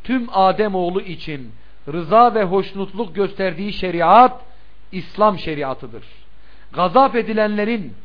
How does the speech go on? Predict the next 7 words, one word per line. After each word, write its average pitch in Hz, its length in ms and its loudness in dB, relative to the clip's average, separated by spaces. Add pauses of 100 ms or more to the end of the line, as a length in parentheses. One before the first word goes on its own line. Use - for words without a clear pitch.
(300)
ve 165 140 -2
saptı-, 202 640 0
sapıtmışların 202 1040 0
üzerinde 202 520 0
bulundukları 196 680 -2
şeyler 196 560 4 (680)
Kur'an 185 600 0